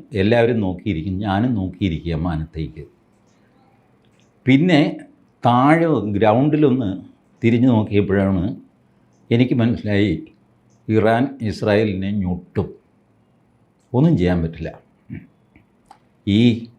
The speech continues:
ഇസ്മായിൽ ഹനിയെ കൊന്നുകളഞ്ഞു. അതാണല്ലോ ഇപ്പോൾ ഇറാനൊരു ക്ഷീണം. ഇസ്മായിൽ ഹനിയെ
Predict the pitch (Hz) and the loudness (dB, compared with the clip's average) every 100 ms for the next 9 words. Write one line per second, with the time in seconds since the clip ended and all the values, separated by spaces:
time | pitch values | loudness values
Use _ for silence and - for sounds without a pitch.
0 | _ _ _ 117 107 143 147 151 120 127 | _ _ _ -6 0 2 4 4 4 2
1 | 113 127 113 113 - 107 110 123 101 104 | 4 4 4 2 2 2 4 2 2 0
2 | 82 - _ 92 98 104 110 101 101 104 | -2 -8 _ -4 0 0 0 0 0 -4
3 | 104 - 165 120 113 98 110 107 104 98 | -4 -16 -20 -8 -2 2 2 0 -4 -8
4 | - - 101 95 80 - _ _ _ _ | -12 -4 0 0 -2 -10 _ _ _ _
5 | _ _ _ _ _ _ _ _ _ _ | _ _ _ _ _ _ _ _ _ _
6 | 127 120 190 180 165 156 120 | -4 0 2 4 6 6 6